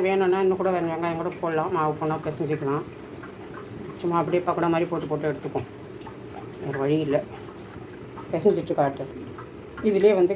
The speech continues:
கரம் மசாலா வந்து கொஞ்சமாக போட்டுக்கலாம், பக்கோடா மாதிரி இருக்கிறதுனால போட்டாலாம். சோம்பு இல்லை எங்கிட்ட. இன்னும் ஒரு வெங்காயத்தை அரிஞ்சு போட்டுக்கிறேன். வெங்காயம் கொஞ்சம் நிறையா இருந்தால் நல்லாயிருக்கும். கீரை கூட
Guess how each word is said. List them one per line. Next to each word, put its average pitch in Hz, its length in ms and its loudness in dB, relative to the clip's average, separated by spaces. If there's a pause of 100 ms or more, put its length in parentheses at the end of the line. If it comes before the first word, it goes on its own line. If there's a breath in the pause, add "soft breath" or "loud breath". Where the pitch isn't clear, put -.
கரம் 175 240 6
மசாலா 151 360 0
வந்து 151 180 0 (840)
கொஞ்சமாக 160 360 0
போட்டுக்கலாம், 147 420 2
பக்கோடா 156 300 2
மாதிரி 151 140 4
இருக்கிறதுனால 143 400 0 (120)
போட்டாலாம். 139 420 -2
சோம்பு 170 340 2
இல்லை 139 180 2
எங்கிட்ட. - 280 -4 (300)
இன்னும் 202 220 8
ஒரு 175 120 4
வெங்காயத்தை 185 380 4
அரிஞ்சு 160 240 -2
போட்டுக்கிறேன். 151 420 -4
வெங்காயம் 165 280 0
கொஞ்சம் 143 180 -2
நிறையா 160 180 -2
இருந்தால் 156 240 -2
நல்லாயிருக்கும். 147 580 -4
கீரை 185 300 2
கூட 180 100 2